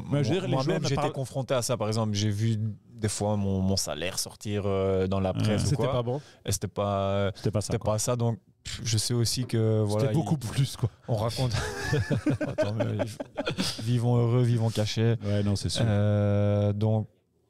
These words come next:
Speaker 2: voilà, après, c'est sûr que si ça vient de quelqu'un qui travaille dans le club, c'est, c'est plus
Speaker 1: Mais je veux dire, entre joueurs, comme dit, allez, un peu la sous-question de Jean-Marie, je veux dire, entre joueurs, c'est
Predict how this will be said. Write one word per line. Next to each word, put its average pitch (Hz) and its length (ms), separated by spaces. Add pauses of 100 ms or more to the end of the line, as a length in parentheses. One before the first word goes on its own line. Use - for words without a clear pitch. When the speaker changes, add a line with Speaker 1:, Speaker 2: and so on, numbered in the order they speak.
(520)
Speaker 2:
voilà, 107 240
après, 107 440 (480)
c'est - 560
sûr 107 220
que - 80
si 104 160
ça 101 160
vient 101 600
de 98 100
quelqu'un 98 640 (600)
qui - 80
travaille 90 320
dans 101 140
le 104 60
club, 110 220
c'est, 98 520
c'est 98 180
plus 98 460
Speaker 1:
Mais 147 80
je 143 80
veux 151 60
dire, 160 140
entre 156 300
joueurs, 143 400
comme 135 180
dit, 120 300
allez, 120 220
un 101 120
peu 123 120
la 110 140
sous-question 117 440
de 120 60
Jean-Marie, 107 380
je 117 40
veux 113 60
dire, 131 200
entre 135 280
joueurs, 127 240
c'est - 160